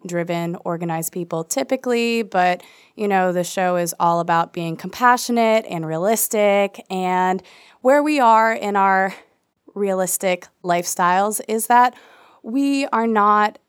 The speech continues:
exactly on schedule. We usually like to record our episodes about a week out in advance, but I was on vacation. Robbie had some stuff going on in his life.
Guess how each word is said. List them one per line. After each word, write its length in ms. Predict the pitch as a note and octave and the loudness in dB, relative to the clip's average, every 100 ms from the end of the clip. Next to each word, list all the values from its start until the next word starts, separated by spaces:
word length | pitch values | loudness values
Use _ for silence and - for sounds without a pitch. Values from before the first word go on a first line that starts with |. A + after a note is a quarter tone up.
| - | -8
exactly 760 | G#3 G3 G3 G3 - G#3 G#3+ - | -4 2 2 0 -4 -2 -2 0
on 180 | C#4 E4 | 0 0
schedule. 580 | - G3 F3+ F#3+ F#3+ | -4 -4 -2 -2 -2
We 100 | G#3 | -2
usually 380 | G3 G3 F#3+ G3 | -4 -4 -6 -4
like 180 | F#3+ F3 | -4 -4
to 100 | - | -6
record 320 | F3+ F3 E3+ | -8 -6 -4
our 100 | F3 | -2
episodes 420 | E3+ - - E3 | -4 -6 -6 -6
about 240 | E3 E3 E3 | -6 -4 -4
a 40 | |
week 240 | E3 E3 E3+ | -6 -8 -6
out 160 | D#3+ | -6
in 100 | E3 | -4
advance, 600 | D#3+ E3+ C4 C4 B3+ C4 | -6 -4 0 2 2 0
but 300 | - F3 E3+ - | -4 -4 -4 -4
I 180 | F3 F3 | -4 -2
was 140 | F3 | -2
on 160 | E3+ E3 | -4 -6
vacation. 1000 | E3 - A3+ A3 - G#3+ G#3 G#3 G3+ A#3 | -8 -4 -4 -2 -2 2 2 2 0 -2
Robbie 260 | F3 E3+ | -2 0
had 200 | E3+ E3 | -2 -4
some 140 | - F#3 | -6 -8
stuff 260 | - E3 | -6 -6
going 220 | - E3+ E3+ | -6 -8 -6
on 140 | E3 | -6
in 100 | E3 | -6
his 220 | F#3+ A#3 | -6 -4
life. 420 | A3+ G#3+ G#3+ G#3 | 2 4 4 2